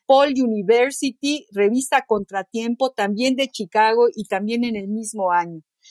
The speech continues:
Ha dirigido editorialmente diversas publicaciones de arte, musicales, y ha colaborado en muchos, eh, diarios como La Jornada, el periódico Reforma, Generación,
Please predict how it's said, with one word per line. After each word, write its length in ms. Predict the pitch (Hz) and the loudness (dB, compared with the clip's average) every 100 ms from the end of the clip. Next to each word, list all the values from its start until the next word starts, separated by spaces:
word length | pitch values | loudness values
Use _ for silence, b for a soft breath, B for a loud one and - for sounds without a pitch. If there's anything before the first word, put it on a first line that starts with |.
| b _ | b _
Ha 160 | 269 320 | 2 4
dirigido 640 | 349 294 262 285 302 294 | 4 2 -2 -4 0 2
editorialmente 1000 | 254 233 208 226 254 254 254 254 262 277 - | 2 0 0 4 4 2 -4 -4 0 -2 -2
diversas 960 | 185 226 208 254 277 - 277 262 - | -2 0 4 4 4 0 0 0 -4
publicaciones 1000 | - 302 269 262 196 190 233 233 240 214 | -4 -2 0 0 -2 0 0 -2 -4 -8
de 140 | 180 | -2
arte, 640 | 175 202 240 247 - 262 269 _ _ _ | 2 4 4 0 2 2 2 _ _ _
musicales, 1120 | 277 320 330 269 254 202 208 226 240 269 - - _ - | -2 0 2 -2 0 4 6 6 4 2 0 -12 _ 2
y 80 | |
ha 80 | 285 | 2
colaborado 840 | 302 311 285 214 214 233 254 277 269 - | 4 2 4 4 4 4 6 4 2 -4
en 200 | 196 208 | -4 0
muchos, 720 | 240 285 277 285 262 - - | 2 2 0 -2 -4 -6 -14
eh, 40 | 170 175 170 | -16 -16 -14
diarios 680 | 180 233 240 226 226 185 - | -2 4 6 6 2 -2 -4
como 260 | 170 175 | -8 -4
La 160 | 165 175 | 0 0
Jornada, 760 | - 165 170 226 240 247 254 | -2 -10 -2 2 4 6 4
el 80 | 220 | 2
periódico 480 | 185 180 190 185 175 | -2 -4 -4 -4 -8
Reforma, 720 | 160 156 220 233 247 240 233 b b | -8 -4 2 4 4 0 -4 b b
Generación, 1080 | - 262 233 214 180 175 - 214 247 262 | 0 2 2 0 -2 -2 -4 0 2 0